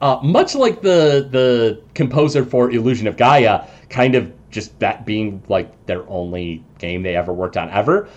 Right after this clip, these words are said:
like, Terranigma is, like, their biggest and best, and, I mean, honestly, as good as the soundtrack is, maybe there was no reason to do another video game soundtrack, 'cause it's just, they hit the pinnacle.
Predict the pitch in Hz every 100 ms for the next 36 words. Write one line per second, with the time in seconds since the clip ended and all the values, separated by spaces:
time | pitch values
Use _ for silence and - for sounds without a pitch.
0 | - - 139 131 - 233 302 240 208 170
1 | 147 143 131 135 127 110 131 135 131 -
2 | - 135 156 151 185 185 240 170 - -
3 | 147 156 160 147 - _ - - 101 107
4 | 104 95 90 98 120 110 110 101 87 85
5 | 104 92 131 127 123 117 131 123 123 120
6 | 113 110 151 147 110 117 123 131 123 110
7 | 120 123 113 95 98 92 90 82 87 104
8 | 98 95 92 90 85 95 92 90 92 -
9 | 92 92 104 - 104 104 - 117 120 127
10 | 127 123 - 113 104 135 123 - 82 -